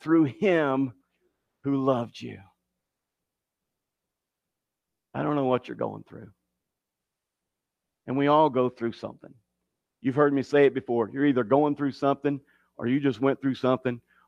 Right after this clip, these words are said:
or you're getting ready to go through something, right? <clears throat> I mean, that's true for all of us.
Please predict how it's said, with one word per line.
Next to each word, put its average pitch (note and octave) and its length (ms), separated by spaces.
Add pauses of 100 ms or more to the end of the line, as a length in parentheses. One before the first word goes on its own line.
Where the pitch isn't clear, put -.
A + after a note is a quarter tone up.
or B2 100
you're B2+ 120
getting C3+ 280
ready A2+ 240
to G#2 80
go A2 180
through - 200
something, - 360 (120)
right? C3+ 320 (200)
<clears throat> - 200
I - 800
mean, C#3 120
that's C#3 200
true D#3+ 200
for A#2+ 180
all A2+ 220
of A2 80
us. - 360